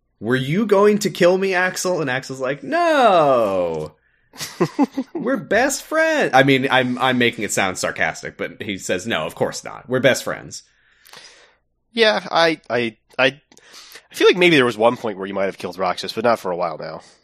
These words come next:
Speaker 1: Yeah. Uh, and Roxas says, um, "Who the hell is Sora? What, what is different between me and Shion, and how does it all relate to Sora?"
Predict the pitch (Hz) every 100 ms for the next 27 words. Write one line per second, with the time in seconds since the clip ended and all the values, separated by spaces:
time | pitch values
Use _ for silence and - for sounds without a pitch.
0 | _ _ _ _ 85 - - _ _ _
1 | _ _ _ 92 85 78 78 73 - 104
2 | 110 117 - - - 95 87 85 95 80
3 | 78 78 78 80 - _ _ _ _ -
4 | 220 208 147 120 104 - - 50 - _
5 | _ _ - 113 123 151 _ _ _ 117
6 | 123 143 175 202 147 110 113 123 120 107
7 | 107 - 101 92 95 98 95 90 - 85
8 | 82 80 82 101 101 101 98 90 87 85
9 | 82 - 85 - 78 65 57 -